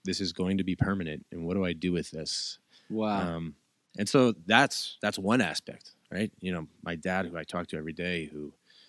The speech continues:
Speaker 1: you know, is, is the one that I, I love more than anyone else, is, is not going to be my dad anymore. But then we were a part of an evangelical, you know, organization. Uh, I just started a church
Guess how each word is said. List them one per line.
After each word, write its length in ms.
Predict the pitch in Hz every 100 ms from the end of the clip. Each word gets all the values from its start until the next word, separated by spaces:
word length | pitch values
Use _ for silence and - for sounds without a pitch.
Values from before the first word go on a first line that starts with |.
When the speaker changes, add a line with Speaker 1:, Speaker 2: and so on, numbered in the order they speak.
| _ _ _ -
Speaker 1:
you 120 | 90
know, 340 | 85 80 80 -
is, 240 | - 87 -
is 140 | 90
the 100 | 82
one 260 | 82 87 90
that 100 | 90
I, 220 | 82 78 -
I 240 | 85 80 80
love 360 | - 87 85 82
more 200 | 85 80
than 120 | 78
anyone 340 | 78 85 78 78
else, 300 | 80 73 -
is, 280 | - - - _
is 100 | 85
not 240 | 80 78 76
going 160 | 82
to 60 | 76
be 100 | 78
my 160 | 73 73
dad 220 | 80 80
anymore. 480 | 73 71 78 78 - _ _ _ _ _ _ _ _
But 120 | 101
then 160 | 95 143
we 140 | 123
were 160 | 117 117
a 120 | 104
part 200 | - 117
of 80 | 101
an 80 | 98
evangelical, 880 | 107 107 101 104 101 95 90 85 - _ _
you 120 | 98
know, 120 | 90
organization. 880 | 82 98 92 87 90 110 - 78 85 - -
Uh, 220 | 87 87 82 -
I 140 | 85
just 380 | 82 - 104 95
started 320 | - 110 101
a 60 | 92
church 500 | - 80 87 -